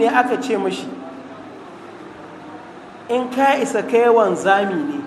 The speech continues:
kai ma bangon nan ƙaho mu gaji." Kun lura? Kun ga akwai tahaddi a ciki.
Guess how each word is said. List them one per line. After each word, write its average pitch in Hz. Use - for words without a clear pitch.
kai 190
ma 202
bangon 226
nan 202
ƙaho 196
mu 190
gaji." -
Kun 196
lura? 202
Kun 196
ga 214
akwai 185
tahaddi 175
a 143
ciki. -